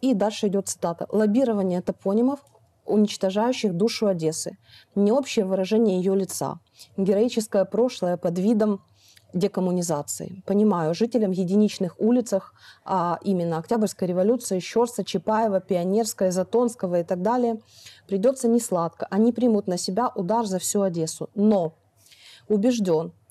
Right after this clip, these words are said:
тоже отнесутся с пониманием, потому что если мы уйдем в сторону, решения перейдут в другой, на другой уровень, и тогда переименованием п-, подвергнутся десятки улиц,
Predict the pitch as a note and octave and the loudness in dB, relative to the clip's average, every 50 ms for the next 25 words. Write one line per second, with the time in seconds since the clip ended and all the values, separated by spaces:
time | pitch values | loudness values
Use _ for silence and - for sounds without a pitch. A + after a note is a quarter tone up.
0 | _ _ - - B3+ C4+ B3 B3 A#3+ A3+ G#3 G3+ G3 - B3 A#3+ - G#3+ - - | _ _ -2 0 0 2 2 2 2 2 0 0 2 0 -2 0 -2 -4 -4 -2
1 | - G3+ F#3+ F#3 E3 C#3+ D3 D#3 D3+ D#3+ - F#3 - G#3 G#3+ A#3 A3+ - - G3+ | 0 0 0 0 -2 -2 -4 -4 -6 -6 -6 -4 -2 0 0 0 0 0 0 0
2 | G#3 A3 G#3+ - G#3+ G3+ G3 G3 G3 F#3+ E3+ F3+ E3 D#3 E3 - - _ _ - | 0 0 2 0 0 2 2 2 0 0 0 0 0 -2 -2 -8 -16 _ _ -10
3 | - - - - B3 C4+ D#4 C#4 F#3 D3+ D#3+ F3 - _ _ _ - F#3 F#3+ G3 | -8 -6 -2 0 2 2 2 2 0 -2 -6 -8 -10 _ _ _ -6 -4 -2 -2
4 | - - B3+ C#4 C#4+ C4 A3 G#3+ G3+ F#3+ F#3 E3+ F3+ F3+ F3 - - - F#3 F3 | 0 0 0 2 2 2 2 2 0 -2 0 0 -2 -4 -4 -6 -8 -8 -6 -4
5 | E3+ F#3+ F#3 F#3 A#3+ C4 B3+ - G3+ G3 F3+ G#3 G#3 F#3+ B3 B3 - - F#3+ E3+ | -2 -2 0 2 2 2 2 2 0 -2 0 -2 0 2 2 0 0 0 -2 -2
6 | E3 D#3+ D#3 E3 - - F#3+ F#3 - G3 G3 G3 G3 A#3 C4 D4+ - - _ _ | -2 -2 -2 -4 -6 -6 -6 -2 -2 -2 -2 0 0 0 -2 -2 -6 -12 _ _
7 | _ _ _ _ _ _ _ _ _ _ _ - - - - - G3+ F#3+ G3+ G#3 | _ _ _ _ _ _ _ _ _ _ _ -20 -20 -8 -2 -2 0 2 2 2
8 | G#3 G3 G3+ G3 G3+ A#3 A3+ B3+ C#4 C#4+ C#4+ C#4+ C#4+ _ _ - - - - _ | 2 2 0 0 0 0 0 0 0 -2 -2 -4 -6 _ _ -20 -20 -20 -20 _
9 | _ _ _ - - - E3 G3 - G3+ F#3 G3+ A3+ A#3+ B3+ C4 A#3+ - A#3+ G3+ | _ _ _ -2 -2 0 0 0 0 0 2 2 2 2 2 0 0 0 0 2
10 | A3+ C4 - - G#3+ E3+ E3 - - - E3+ D#3+ D#3+ D#3+ D#3 E3 - - | 2 0 0 0 -2 -2 -4 -6 -6 -4 -4 -2 -2 -2 -4 -6 -8 -12